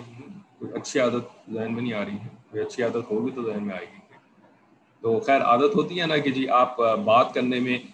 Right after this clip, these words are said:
کبھی جو ہے نا، اور، آ، یعنی ہم، ہم جیسے کہتے ہیں جو، جو کوئی، جو کوئی، اس طرح سے کوئی لوگ بات کرنے میں کہتے ہیں، تو اس کو کہتے ہیں کہ جی اس کی عادت ہے۔ عادت کیا مطلب؟ یہ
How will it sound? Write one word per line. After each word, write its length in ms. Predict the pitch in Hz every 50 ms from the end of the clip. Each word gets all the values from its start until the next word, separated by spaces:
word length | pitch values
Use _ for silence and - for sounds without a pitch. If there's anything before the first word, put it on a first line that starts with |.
| - _ -
کبھی 220 | 127 123 131 127
جو 140 | 123 135 135
ہے 80 | 156 170
نا، 160 | 170 - - - - - - _ -
اور، 300 | - 117 120 131 135 135 131 107 - - - _ _
آ، 400 | 113 110 107 104 101 98 95 95 95 95 98 - - - _ _ _ _ _ _ - - - - _ _ _ _ _ _ 101 104 104 104 104 110
یعنی 220 | 107 104 104 101 - - - - - _ _ - - - - 127
ہم، 120 | 131 131
ہم 180 | 139 156 160 151
جیسے 260 | 160 156 151 160 143
کہتے 280 | 139 139 127 - 131
ہیں 80 | 123 123 - - _ _ _ _ _ _ _ _ _ _ _ _ _ -
جو، 340 | 117 117 135 139 139 139 135 - - - - _ _ _ _ _ _ _ _ _ _ _ _ _ _ _ _ _
جو 220 | 110 107 123 135 139
کوئی، 300 | 135 143 139 131 131 120 - - - -
جو 120 | 127 135 131
کوئی، 320 | 131 143 127 127 127 - - -
اس 160 | - 135 - -
طرح 160 | 156 156 156
سے 120 | 156 160
کوئی 200 | - 156 156 151
لوگ 180 | 151 156 151 - - - - - - - -
بات 260 | 113 123 135 - -
کرنے 180 | 135 135 135
میں 120 | 135 135 131
کہتے 280 | 131 120 107 - 113
ہیں، 280 | 110 110 - - - - _ _ -
تو 60 | 165 151 156 - -
اس 120 | 185 -
کو 100 | - 208
کہتے 260 | 202 185 165 180 185
ہیں 80 | 185 180
کہ 80 | 190
جی 180 | 180 190 190 185
اس 120 | 185 -
کی 100 | - 190 - -
عادت 380 | 123 127 135 143 147 135 104 98
ہے۔ 60 | - - -
عادت 300 | 120 139 160 196 190 -
کیا 140 | 202 185 175
مطلب؟ 320 | 170 - - 190 196 185
یہ 180 | 202 220 233